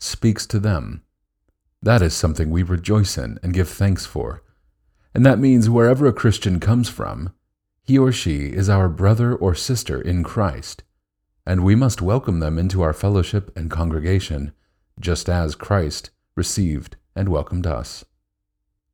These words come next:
The congregation where we worship always has visitors,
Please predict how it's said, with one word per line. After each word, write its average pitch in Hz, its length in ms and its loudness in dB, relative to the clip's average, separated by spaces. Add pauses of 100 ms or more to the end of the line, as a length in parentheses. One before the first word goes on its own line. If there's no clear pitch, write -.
(1400)
The 98 100 0
congregation 92 680 2
where 80 160 0
we 92 160 0
worship 87 500 -2
always 113 300 2
has 101 180 2
visitors, 82 640 -4